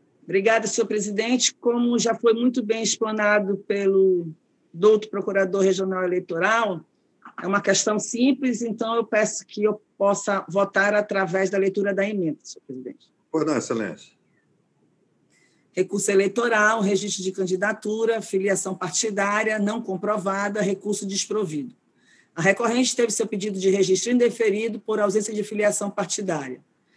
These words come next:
Speaker 1: A recorrente está afiliada ao P S D B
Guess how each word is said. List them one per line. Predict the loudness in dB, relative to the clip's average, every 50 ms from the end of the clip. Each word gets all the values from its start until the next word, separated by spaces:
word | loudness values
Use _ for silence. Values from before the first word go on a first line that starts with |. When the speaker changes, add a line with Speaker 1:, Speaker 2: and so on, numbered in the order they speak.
| _ _ _ _ _ -2
Speaker 1:
A | 2
recorrente | 2 4 4 4 2 2 4 2 2
está | 2 4 4 4
afiliada | 4 2 2 0 0 2 4 4 4 4 4 2 2 0
ao | 0
P | 0 2 2
S | 2 2 2 0 -2
D | 0 0 0
B | 2 2 4 4 4 4 2